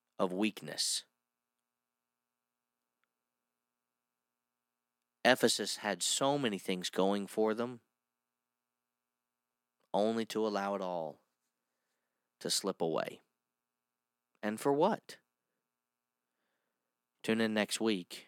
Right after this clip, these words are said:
and we're gonna talk about it. Until then, thank you so much for joining us on the Scattered Abroad Network, a work of the Memphis School of Preaching. Catch out all, catch, catch out, check out all of our other shows on the Scattered Abroad Network. You can find those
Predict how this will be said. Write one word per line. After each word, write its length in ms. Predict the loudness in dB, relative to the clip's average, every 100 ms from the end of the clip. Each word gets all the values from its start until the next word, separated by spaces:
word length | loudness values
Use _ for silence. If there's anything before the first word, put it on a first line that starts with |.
| -12
and 140 | -6
we're 80 | -4
gonna 140 | -2
talk 260 | 0 -2 -4
about 240 | -10 -10
it. 100 | -12 _ _ _ _ _ _ _ -4
Until 380 | 0 6 6
then, 280 | 6 -2 -10 _ _ _ _ _ _ _ _ 2
thank 220 | 2 4
you 60 | 2
so 160 | 2
much 240 | 2 2 0
for 120 | 0
joining 380 | 4 4 4 0
us 120 | 0
on 100 | -2
the 40 |
Scattered 340 | 0 4 4 4
Abroad 260 | 4 2
Network, 360 | 2 2 2 4
a 60 |
work 260 | 4 4 4
of 100 | 0
the 60 | 0
Memphis 280 | -2 -2
School 180 | -2 -2
of 80 | 0
Preaching. 420 | 0 2 2 0 -4 _ _ _ _ _ _ -2
Catch 220 | 0 6
out 180 | 8 8
all, 540 | 8 8 10 8 6 2 _ -6
catch, 300 | -2 -2 -2 -6
catch 340 | -10 -8 -6
out, 160 | -6 -8 _
check 340 | 2 4 4 4
out 260 | 4 4 4
all 260 | 8 8 8
of 80 | 8
our 140 | 6
other 300 | 6 6 6
shows 520 | 4 4 4 2 0 -4 -10 -20 _
on 120 | 2
the 80 | 4
Scattered 440 | 2 4 6 6 6
Abroad 320 | 8 6 6
Network. 480 | 0 0 0 -2 -4
You 80 |
can 160 | -8 -8
find 420 | 0 2 2 2
those 460 | 2 2 2 0